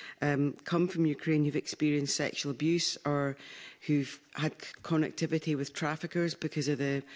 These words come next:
the length of time it's taken for them to actually get to safety. Um, what follow-up work is being done to provide that support? It could be mental health support, as well as,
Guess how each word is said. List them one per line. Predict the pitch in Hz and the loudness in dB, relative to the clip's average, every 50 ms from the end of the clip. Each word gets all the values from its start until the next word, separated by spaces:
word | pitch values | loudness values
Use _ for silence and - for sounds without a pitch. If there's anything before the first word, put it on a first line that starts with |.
| - - - - - | -18 -18 -18 -6 -2
the | 139 | 0
length | 143 143 151 156 160 151 - | 2 4 4 2 2 0 -2
of | 147 - | -6 -4
time | - 151 151 160 160 | -2 2 2 4 2
it's | - - - | 2 0 -2
taken | - - 156 143 - 147 131 | 0 0 0 0 0 -4 -6
for | - | -2
them | 151 139 147 | 0 0 0
to | 143 | 0
actually | - - - 151 | -2 -2 -4 -4
get | - - 143 131 - - | -2 0 0 -2 -2 -2
to | - 147 | -2 -2
safety. | - - - 165 170 165 - - 202 196 196 196 - - - - - - - - - - - | 0 2 4 4 2 2 2 0 0 0 0 -2 -6 -12 -16 -16 -14 -14 -14 -16 -10 -2 2
Um, | 147 147 147 147 147 147 147 147 147 - - - - - - - - - - | 2 4 4 4 4 4 4 2 0 -2 -6 -8 -10 -10 -10 -14 -8 -2 -2
what | 180 - - | -2 -2 -2
follow-up | - - - 202 196 196 196 180 160 - - - - | -6 -2 2 2 4 6 6 4 4 2 0 0 0
work | 165 - - - - - | 0 0 -2 -4 -4 -2
is | 143 135 - | -2 -2 0
being | - 160 147 147 143 | 0 2 2 2 2
done | - 151 147 143 143 147 143 139 139 139 - - - - _ - | 2 0 0 2 2 2 2 0 -2 -4 -10 -16 -20 -14 _ -4
to | - - | -4 2
provide | - 151 - - 156 151 156 147 - | 4 4 4 4 2 0 -2 -2 -2
that | - 147 143 - - | -2 -4 -2 -2 -2
support? | - 147 - - 147 143 143 - | -4 -4 -2 -2 -2 -2 -2 -4
It | - - | -8 -10
could | - 147 - | -10 -4 -2
be | 143 | 0
mental | 139 147 160 160 - - - | 2 2 2 2 0 0 -2
health | 151 156 151 156 151 | -2 0 0 0 0
support, | - - - - - 151 147 147 147 - - - - - - - - - - - - | -2 -2 -2 -2 -4 -2 -2 0 0 -2 -4 -8 -12 -14 -16 -18 -16 -16 -16 -8 -4
as | 127 143 127 | -4 -4 -2
well | 127 139 143 143 139 135 | -2 -2 0 0 0 0
as, | 135 135 131 - - - | 0 0 0 -2 -2 -4